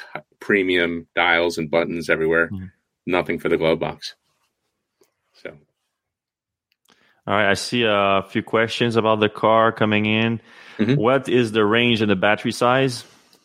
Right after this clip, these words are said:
Speaker 1: So the battery size is a one hundred and two kilowatt hours. Uh, it's,
Speaker 2: Do you know if it's,
Speaker 1: uh,
Speaker 2: that's usable or if that's, uh,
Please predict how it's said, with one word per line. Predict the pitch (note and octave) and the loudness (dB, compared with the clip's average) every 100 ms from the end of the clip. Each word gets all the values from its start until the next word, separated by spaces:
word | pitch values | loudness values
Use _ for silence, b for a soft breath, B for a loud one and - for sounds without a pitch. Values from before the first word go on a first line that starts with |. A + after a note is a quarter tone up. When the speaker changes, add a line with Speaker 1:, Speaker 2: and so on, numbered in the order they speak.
| _ b b b b | _ b b b b
Speaker 1:
So | - G#2 | -2 2
the | G2+ | 2
battery | A2+ C#3+ D3 | 2 2 2
size | C#3 B2 | 2 0
is | A2+ G2 | 0 2
a | F#2 - | 0 0
one | G2 G2+ | -2 0
hundred | A2+ B2+ A#2+ A#2+ | 2 0 2 0
and | A2 | 0
two | G#2+ G#2 G#2 | 0 0 0
kilowatt | G#2+ G#2 G2 G2 | 0 0 2 2
hours. | F2 E2 E2+ G2 - - | 2 2 2 0 -4 -4
Uh, | E2+ E2 | 0 0
it's, | D2+ - - _ _ _ _ _ _ | 0 -6 -12 _ _ _ _ _ _
Speaker 2:
Do | G#2 | 0
you | |
know | G2+ | 2
if | G#2+ | 2
it's, | G2 | 0
Speaker 1:
uh, | D#2+ | 0
Speaker 2:
that's | G2 - | 0 2
usable | G#2 G#2+ A2+ C#3 C#3 | 2 2 2 4 4
or | G2+ | 2
if | F2 | 2
that's, | F#2 F#2 - | 0 0 -4
uh, | - F2+ F2+ | -4 -2 -2